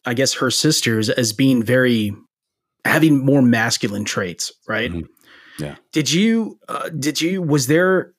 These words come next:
Speaker 1: like, in your mind growing up, was there a, a, a kind of, like, a clear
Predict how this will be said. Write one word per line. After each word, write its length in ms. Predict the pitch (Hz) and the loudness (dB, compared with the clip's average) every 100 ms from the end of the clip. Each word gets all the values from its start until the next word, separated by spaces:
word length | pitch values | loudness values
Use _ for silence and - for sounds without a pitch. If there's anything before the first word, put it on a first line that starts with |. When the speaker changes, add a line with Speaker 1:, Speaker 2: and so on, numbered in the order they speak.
| _ _ _ _ | _ _ _ _
Speaker 1:
like, 280 | 175 160 147 | 0 2 2
in 120 | 143 | 2
your 120 | 151 175 | 4 4
mind 360 | 151 147 143 | 4 4 2
growing 320 | 131 127 123 | 4 4 4
up, 180 | 120 113 | 2 0
was 280 | 113 127 113 | 0 -2 0
there 240 | 131 156 | 2 2
a, 60 | - - | 2 2
a, 680 | 135 123 123 120 113 113 - | 2 2 2 0 -2 -2 -4
a 260 | 117 117 113 | -4 -4 -6
kind 180 | - 160 | -6 -4
of, 60 | |
like, 220 | 131 123 117 | -2 -2 -4
a 40 | |
clear 480 | - - 147 127 | -6 -2 0 -2